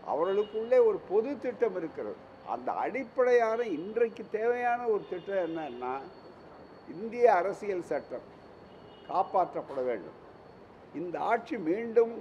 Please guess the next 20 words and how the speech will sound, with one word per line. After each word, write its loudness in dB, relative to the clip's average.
தேர்ந்தெடுக்கப்பட்டால் 0
மனு 0
தர்மம் 4
தான் 2
இந்திய 4
அரசியல் 0
சட்டமாக 0
ஆகுமே 0
தவிர 0
வேறு 4
கிடையாது. 0
ஆகவே 4
தான் -2
அதை 6
பொறுத்தவரையிலே 0
பிரைம் -2
மினிஸ்டர் -8
கேண்டிடேட், -4
பிரதமர் -6
கேண்டிடேட் -4